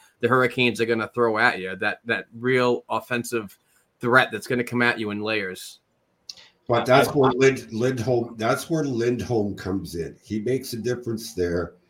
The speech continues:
Speaker 2: and they've gotta stick to that third man high in the D zone. To nu-, that, that's how you're gonna neutralize,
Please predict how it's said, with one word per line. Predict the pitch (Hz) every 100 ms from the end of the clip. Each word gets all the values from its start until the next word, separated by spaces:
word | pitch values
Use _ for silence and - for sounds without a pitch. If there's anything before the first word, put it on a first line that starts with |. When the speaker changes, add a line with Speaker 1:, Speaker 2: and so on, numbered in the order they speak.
| _ _ _ _
Speaker 2:
and | 95 104 101
they've | 90
gotta | 110 120 123
stick | 117 127 120
to | 117
that | 113 104 -
third | - 117 113 110
man | 117 110 107
high | - 95 95 87 87 87 _ _ _ _ 101
in | 104 101
the |
D | 95 95 92
zone. | 87 80 71 - _ -
To | 92
nu-, | 95 120 95
that, | 110 117 - 107
that's | 123 123
how | 139
you're | 131 123
gonna | 110 120 107
neutralize, | 98 110 - 113 107 101 98 98 95